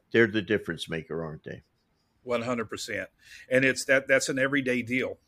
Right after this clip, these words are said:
Speaker 2: Uh, your, your ability, uh, to create and maintain levels of trust with your players, the people you work with, the people in your community. Uh, it, it's just everything. And it's, it's,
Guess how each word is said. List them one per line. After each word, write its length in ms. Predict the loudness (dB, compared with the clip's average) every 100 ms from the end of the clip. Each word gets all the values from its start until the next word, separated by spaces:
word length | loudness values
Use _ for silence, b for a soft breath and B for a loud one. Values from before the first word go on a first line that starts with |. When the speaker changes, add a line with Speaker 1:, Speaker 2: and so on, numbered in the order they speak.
| _
Speaker 2:
Uh, 360 | -10 -6 -4 -2
your, 280 | -2 -2 -2
your 260 | -2 0
ability, 760 | 0 0 2 4 2 2 0 -4 b b b b b -8
uh, 520 | -6 -4 -6 -8 -10 -14 -8
to 140 | -8
create 560 | -8 -6 0 2 0 -2
and 80 |
maintain 480 | -4 -4 -4 -6 -4
levels 300 | -2 -2 -4
of 120 | -8
trust 640 | -10 -4 -2 -2 -4 -8 -14 _ -20
with 160 | -18
your 100 | -18
players, 520 | -10 -2 0 0 -2
the 100 | -6
people 380 | -8 -6 -6 -8
you 160 | -10 -4
work 240 | -4 -4
with, 200 | -4 -6
the 80 | -6
people 400 | -10 -6 -6 -6
in 100 | -8
your 120 | -8
community. 760 | -12 -16 -10 -8 -6 -6 -6 -8 b b b b b b -12
Uh, 340 | -8 -8 -8 -4
it, 200 | -4 -2
it's 180 | -2 -2
just 240 | -6 -6 2
everything. 560 | 2 2 -2 -2 -2
And 100 | -2
it's, 220 | -4 -4 -4
it's, 360 | -4 -4 -8